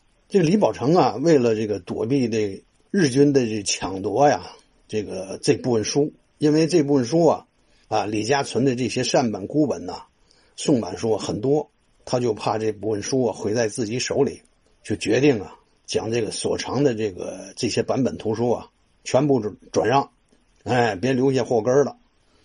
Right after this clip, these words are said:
本来这批图书啊，就应当，哎，转给这个洪雅堂、张树森。结果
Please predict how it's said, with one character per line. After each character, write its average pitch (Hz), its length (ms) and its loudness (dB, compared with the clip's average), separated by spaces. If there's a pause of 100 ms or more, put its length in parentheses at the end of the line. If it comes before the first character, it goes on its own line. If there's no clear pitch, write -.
(140)
本 120 260 4
来 180 440 4 (240)
这 160 160 4
批 180 220 0
图 208 260 0
书 214 220 2
啊， 139 140 4
就 123 120 2
应 262 320 2
当， 160 260 0 (400)
哎， 113 160 -2
转 131 280 2
给 101 160 0
这 101 140 -2
个 92 160 -6
洪 127 180 -2
雅 95 160 -2
堂、 101 220 -6
张 135 160 0
树 113 60 0
森。 135 300 -2 (580)
结 156 200 6
果 127 300 4